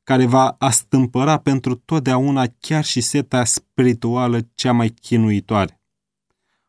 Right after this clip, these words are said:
Ultimul capitol din Biblie se încheie cu această invitație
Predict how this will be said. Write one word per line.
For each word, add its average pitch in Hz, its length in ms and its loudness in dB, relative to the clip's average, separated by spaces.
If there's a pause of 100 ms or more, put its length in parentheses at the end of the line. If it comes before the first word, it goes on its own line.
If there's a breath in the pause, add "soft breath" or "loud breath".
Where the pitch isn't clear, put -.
Ultimul 156 400 2
capitol 123 440 0
din 104 220 2
Biblie 98 480 -2 (180)
se - 160 -2
încheie 127 300 2
cu 123 120 -4
această 127 400 -2
invitație 110 840 0